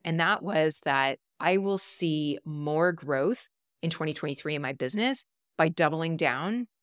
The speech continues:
on one thing as opposed to doing a bunch of different things. And to that end,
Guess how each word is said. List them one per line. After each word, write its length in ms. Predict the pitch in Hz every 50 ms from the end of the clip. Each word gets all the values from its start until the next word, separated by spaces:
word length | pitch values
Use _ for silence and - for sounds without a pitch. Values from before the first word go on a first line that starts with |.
| _ _ -
on 540 | 165 160 147 147 147 147 147 151 151 156 - _ _
one 400 | 151 139 135 147 143 143 147 139
thing 440 | 131 - - 143 104 92 95 107 - -
as 140 | - 156 151
opposed 520 | 151 - - 151 143 143 147 147 - - - -
to 480 | 175 160 151 147 147 147 147 143 139 - _ _ _ _ _ _ _ - 143
doing 220 | 160 160 156 147
a 40 | 143
bunch 240 | 143 147 151 147 -
of 200 | 143 135 - -
different 280 | 165 - - - 104
things. 400 | - - - - - - - - _ _ _ _ _ _ _ _ _ _ _ _ _ _ _ _ _ _ _ -
And 460 | 160 156 147 147 143 143 143 143 - _ -
to 140 | - 185 160
that 260 | 190 196 220 262 240
end, 500 | 202 160 156 156 156 165 180 - -